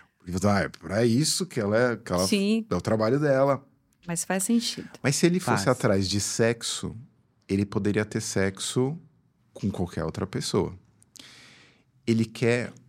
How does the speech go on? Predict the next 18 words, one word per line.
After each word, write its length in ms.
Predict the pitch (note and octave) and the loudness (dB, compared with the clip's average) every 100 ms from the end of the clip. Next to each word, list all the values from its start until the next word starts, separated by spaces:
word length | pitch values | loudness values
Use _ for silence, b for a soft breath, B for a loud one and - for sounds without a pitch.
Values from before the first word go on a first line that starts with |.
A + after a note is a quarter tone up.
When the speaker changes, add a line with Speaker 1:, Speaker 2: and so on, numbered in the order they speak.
| - | -2
Speaker 1:
um 200 | G#2 G#2 | 0 -2
tipo 720 | - - D#3 E3 - - D#3+ | -4 -2 0 -2 -8 -4 -2
específico 960 | D3+ - C#3 C3 - - A2+ - - | -4 -4 -4 -4 -4 -2 -2 -2 -8
de 100 | A2 | -6
experiência 1160 | G#2 - A2 F#2+ F#2 F#2 G2+ B2+ - - C#3 C#3+ - | -6 -4 -2 0 0 0 -2 -2 -4 -4 -4 -4 -8
psicológica 1200 | - - - - F#2 F2 F#2 G#2 A#2+ A#2+ - C3+ D3+ - - - B B B B B B B - | -8 -6 -2 0 2 2 0 0 -4 -6 -6 -6 -6 -16 -20 -20 B B B B B B B -18
que 200 | - C3+ | -2 2
ele 180 | C3+ C#3 | 2 0
vê 440 | A#2 G2+ G#2 G2 | -2 0 2 0
no 200 | G2+ G2+ | 0 -2
sexo 720 | G#2 - G#2 F2+ E2+ - - E2+ - | -2 -2 0 0 0 -6 -8 -8 -10
com 320 | - - D3+ | -2 0 2
uma 200 | D#3+ D#3 | 0 0
profissional 1000 | C#3 - G#2 - - F#2+ F2 F2 F#2 G2 - | 0 0 -2 -4 0 0 0 0 0 -2 -8
a 140 | - G#2 | -12 -8
possibilidade 1040 | - G2+ - G2+ G#2+ G#2 F2 E2 E2+ F2 | -4 -4 -4 -2 0 0 0 0 -2 -6
de 160 | E2+ F2+ | -6 -8
vivenciar. 720 | F2+ F2+ F2+ F#2 - A#2 - | -6 -6 -6 -6 -4 -4 -4